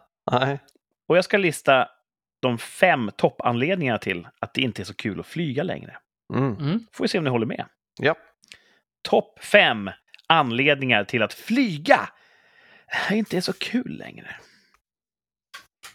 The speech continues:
Speaker 2: Femte plats. Säkerhetskontroller.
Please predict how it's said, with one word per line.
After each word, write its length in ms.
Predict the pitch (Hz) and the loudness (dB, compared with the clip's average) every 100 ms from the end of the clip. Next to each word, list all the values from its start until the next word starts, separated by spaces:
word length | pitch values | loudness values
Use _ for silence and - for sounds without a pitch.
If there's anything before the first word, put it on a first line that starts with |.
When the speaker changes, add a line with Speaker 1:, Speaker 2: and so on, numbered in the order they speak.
| - - - - | -8 -8 -14 -2
Speaker 2:
Femte 240 | 147 - 127 | -2 0 0
plats. 460 | 165 - - - _ _ _ _ _ _ _ _ _ _ _ _ _ _ _ _ - - - - - - - | 0 0 -6 -14 _ _ _ _ _ _ _ _ _ _ _ _ _ _ _ _ -16 -12 -10 -10 -12 -16 -8
Säkerhetskontroller. 1160 | - 117 - - 92 90 - - 98 104 117 - | -2 -2 -2 -10 -10 -10 -10 -12 -10 -8 -8 -10